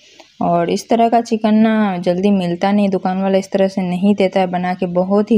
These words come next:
कम जगहों पर ही मिलता है। अगर आपको इस तरह से खाना हो तो आपको खुद ही उस तरह से बनाना पड़ता है। जैसे साबुत चिकन ला करके, पूरा जब चिकन लाते हैं ना, उस,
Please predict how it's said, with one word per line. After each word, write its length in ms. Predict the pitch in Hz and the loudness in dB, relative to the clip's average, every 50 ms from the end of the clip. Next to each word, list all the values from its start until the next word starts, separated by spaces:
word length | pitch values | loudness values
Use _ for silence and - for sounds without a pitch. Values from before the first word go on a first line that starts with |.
| 208 - | 0 0
कम 240 | - 196 196 202 196 | -2 0 2 2 2
जगहों 400 | 196 196 190 185 190 190 202 202 | 2 2 0 0 0 0 -2 -2
पर 180 | 202 214 202 196 | 0 0 0 2
ही 100 | 208 214 | 2 2
मिलता 420 | 214 208 196 190 180 180 180 185 196 | 2 2 0 -2 -4 -4 -2 -2 -2
है। 240 | 190 196 214 254 269 - _ _ - - - - _ _ - | -2 -2 -2 -4 -4 -6 _ _ -20 -20 -20 -20 _ _ -2
अगर 240 | 185 185 185 196 196 | 0 2 2 4 2
आपको 240 | 196 196 196 - 196 | 2 0 0 -2 -4
इस 160 | 185 - - | -4 -4 -4
तरह 140 | - 190 196 | -2 -2 -2
से 140 | 196 - 214 | 0 -2 -4
खाना 300 | 208 - - 190 185 185 | -6 -4 -4 -4 -2 0
हो 120 | 190 190 190 | -2 -2 0
तो 100 | 190 190 | 0 -2
आपको 240 | 185 185 - - 196 | -2 -2 -2 -4 -4
खुद 300 | 196 - - 208 196 190 | -4 -2 -2 -2 0 2
ही 220 | 202 208 214 214 214 | 4 4 4 4 2
उस 200 | 202 196 196 - | 2 0 -4 -4
तरह 180 | - 185 190 185 | -6 -2 -2 -4
से 140 | 185 - 190 | -4 -6 -6
बनाना 400 | 180 180 180 180 180 180 190 196 | -6 -4 -4 -4 -2 -2 -2 -2
पड़ता 320 | 196 - 185 185 185 202 190 | -2 -2 -4 -4 -4 -6 -6
है। 240 | 190 190 202 240 269 262 262 - _ _ - - | -6 -4 -2 -4 -4 -4 -8 -20 _ _ -10 -6
जैसे 260 | 196 196 190 185 202 180 | -4 -4 -4 -4 -6 -6
साबुत 560 | - - 196 185 185 185 190 202 208 208 - - | -4 -4 -2 -2 0 2 2 0 0 0 -4 -18
चिकन 420 | 214 - - 196 - 190 185 185 185 | -14 -8 -6 -6 -4 -2 -2 0 0
ला 180 | 185 180 185 185 | 0 0 0 -2
करके, 400 | - 190 180 180 175 214 226 285 - - _ _ _ _ - - - _ - - _ _ _ - | -2 -4 -4 -4 -2 -2 -2 -2 -2 -8 _ _ _ _ -20 -20 -20 _ -20 -20 _ _ _ 0
पूरा 280 | 196 196 196 202 202 202 | 2 2 4 4 2 2
जब 180 | 196 202 196 | 0 -2 -2
चिकन 240 | 196 - 196 - 196 | -2 -6 -4 -2 -2
लाते 320 | 196 190 185 185 185 190 202 | 0 0 0 0 0 0 0
हैं 60 | 202 | 0
ना, 100 | 202 196 | 0 -2
उस, 160 | 202 196 - | -4 -6 -6